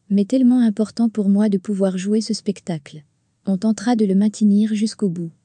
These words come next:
Pour découvrir le personnage touchant de Roda Fawa et voyager toujours avec beaucoup d'humour et d'autodérision au cœur de son histoire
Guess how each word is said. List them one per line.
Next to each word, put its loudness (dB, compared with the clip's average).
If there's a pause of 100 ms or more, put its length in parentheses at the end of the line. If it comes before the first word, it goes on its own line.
(440)
Pour -2
découvrir -2
le 2
personnage -2
touchant -2
de -2
Roda -2
Fawa -6 (180)
et 0
voyager 2
toujours -2
avec -4
beaucoup -2
d'humour 2
et 0
d'autodérision -2
au -2
cœur -2
de -4
son -4
histoire -4